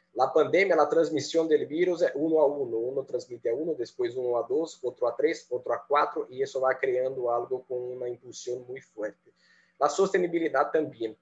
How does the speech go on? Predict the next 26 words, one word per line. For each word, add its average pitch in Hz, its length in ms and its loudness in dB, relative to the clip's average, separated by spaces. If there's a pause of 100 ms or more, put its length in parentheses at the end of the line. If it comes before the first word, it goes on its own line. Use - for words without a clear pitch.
(220)
Tenemos 151 400 0
que 156 100 -2
mirar 151 500 4
nosotros 165 580 2
primero 110 520 0
como 110 200 -4
individuos, 104 640 -10
mirar 131 480 2 (100)
la 131 140 0
comunidad 151 580 2
que 147 60 0
nosotros 127 440 -6
vivimos, 104 600 -12 (240)
mirar, 131 460 2
ah, 127 520 4
la 139 140 2
zona 165 400 2
que - 80 -6
nosotros 120 480 -6
vivimos, 107 640 -10
la, 107 280 -6
la 117 140 -6
provincia 156 560 2
que 143 120 -2
nosotros 120 420 -6
vivimos, 110 540 -12